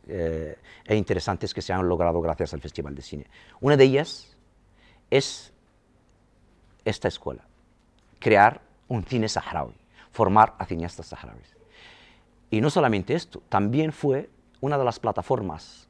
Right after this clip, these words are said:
más altisonantes que le dieron visibilidad a la causa saharaui fuera del contexto político, porque somos vetados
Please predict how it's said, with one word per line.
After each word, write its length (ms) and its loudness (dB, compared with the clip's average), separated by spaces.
más 300 0
altisonantes 1080 -2
que 100 -4
le 80 2
dieron 280 2
visibilidad 500 0
a 20 0
la 100 -4
causa 240 -6
saharaui 600 -6
fuera 280 2
del 160 2
contexto 540 -6
político, 580 -4
porque 240 -8
somos 380 -4
vetados 540 2